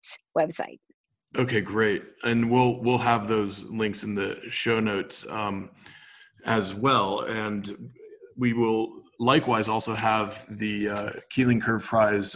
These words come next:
Speaker 2: social media links for Facebook, Twitter, LinkedIn, YouTube, and Instagram. Um,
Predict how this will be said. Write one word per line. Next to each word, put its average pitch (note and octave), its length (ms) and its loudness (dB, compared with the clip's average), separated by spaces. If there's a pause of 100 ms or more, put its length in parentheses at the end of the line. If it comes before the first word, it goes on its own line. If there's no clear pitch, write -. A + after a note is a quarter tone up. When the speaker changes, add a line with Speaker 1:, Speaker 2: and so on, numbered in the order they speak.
Speaker 2:
social A2+ 340 -2
media G#2+ 340 4
links G2 300 -4
for G2+ 120 -4
Facebook, G#2+ 680 0
Twitter, G#2+ 440 2 (460)
LinkedIn, A2 380 6
YouTube, G#2 360 2
and G2 100 2
Instagram. G2 680 -4 (600)
Um, G#2 520 4